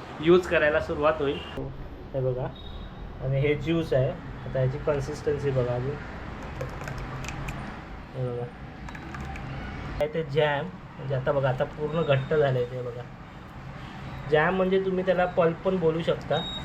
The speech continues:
जे चपातीला आणि ब्रेडला लावून खाऊन, म्हणजे ब्रेडला लावून खाऊ शकतो किंवा चपातीला लावून नाश्त्याला वगैरे. आणि ह्याच्यामध्ये आपण ना काय प्रिझर्वेटिव्ह टाकलेले नाही आहेत, म्हणजे ना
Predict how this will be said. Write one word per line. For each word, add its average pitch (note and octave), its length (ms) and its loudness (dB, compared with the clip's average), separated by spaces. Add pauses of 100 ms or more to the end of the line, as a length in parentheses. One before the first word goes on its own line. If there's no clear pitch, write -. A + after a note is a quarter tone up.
जे C#3 340 6
चपातीला C#3+ 580 4
आणि D3 180 4
ब्रेडला C#3 400 4
लावून C3+ 320 4
खाऊन, C3 360 2
म्हणजे C3+ 460 2 (120)
ब्रेडला D3+ 360 6
लावून D3+ 180 4 (100)
खाऊ C#3+ 160 4
शकतो - 320 0
किंवा C#3 220 4
चपातीला C#3 520 4
लावून C3 220 4 (760)
नाश्त्याला C3+ 440 4
वगैरे. C3 380 8 (520)
आणि D3 420 8
ह्याच्यामध्ये F3 440 10
आपण F#3 160 6
ना F#3+ 160 6
काय F3 180 8
प्रिझर्वेटिव्ह F3 680 8
टाकलेले D#3 420 8
नाही B2+ 300 8
आहेत, D#3+ 40 6 (500)
म्हणजे C#3 280 10
ना E3+ 280 6